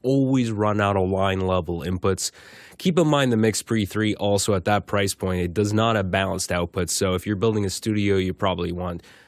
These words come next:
powered studio monitors. You're not gonna wanna hook 'em up to the unbalanced outputs. So, well, there's a bunch of audio interfaces out there that you could get, and I have a couple, uh, pulled up here, so I'll just cut to that here. Uh, Mo two makes this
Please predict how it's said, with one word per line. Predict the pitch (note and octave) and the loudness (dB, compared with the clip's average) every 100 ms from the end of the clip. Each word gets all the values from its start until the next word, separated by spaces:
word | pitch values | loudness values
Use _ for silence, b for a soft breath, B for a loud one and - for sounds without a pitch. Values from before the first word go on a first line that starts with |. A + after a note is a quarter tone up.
| B | B
powered | - F#2+ F2 | -4 -4 -2
studio | - - B2+ B2 A2 | -4 2 4 6 4
monitors. | A2+ A2 A2 G#2 G#2+ G#2 G#2 F#2+ | 4 2 2 2 4 4 2 0
You're | G2 | 0
not | G2 G2+ | 2 0
gonna | F#2+ G2 | 0 -2
wanna | F#2+ F2+ E2 | -2 -2 -4
hook | F2 - | -6 -4
'em | F2 | -4
up | F2 - | -4 -6
to | F2+ | -6
the | E2+ | -6
unbalanced | F2 E2+ E2+ E2+ - | -6 -6 -6 -6 -8
outputs. | E2 E2 E2 E2+ | -8 -6 -6 -4
So, | - F#2+ F2+ B B B B | -2 -2 -4 B B B B
well, | A2 A#2 A2+ | 2 4 4
there's | A#2 A#2+ | 2 2
a | B2 | 4
bunch | C3+ D#3 | 2 2
of | C3 | 4
audio | A2+ A2+ G#2+ | 4 4 2
interfaces | G#2 G2+ A2 G2+ F#2 | 2 0 0 -2 0
out | G2+ G2 | 0 0
there | G2 | 0
that | F#2 E2+ | -2 -4
you | F#2+ F2+ | -8 -8
could | - F3 D#3+ G2 | -2 0 0 0
get, | F#2 F2+ C#2+ | 0 0 0
and | F#2+ | -2
I | F#2 | 0
have | G2 | -2
a | F2+ | -4
couple, | - A2+ F#2 E2+ D2 | -6 -4 -2 -4 -6
uh, | D2+ E2+ E2 | -4 -2 -4
pulled | - G#2 F#2+ | -4 -2 0
up | F2+ | -2
here, | - F2 | -4 -6
so | - | -4
I'll | E2+ | -4
just | F#2 - | -4 -8
cut | - - | -8 -6
to | F2+ | -4
that | F#2 F#2 E2+ | -2 -4 -4
here. | F#2 F#2 B B B B | -4 -4 B B B B
Uh, | G2+ G2 | -2 0
Mo | A#2 D#3 | 2 2
two | F3 - E3 | 2 0 0
makes | A#2 A2 - | 2 0 -2
this | G2+ F#2 | -2 -4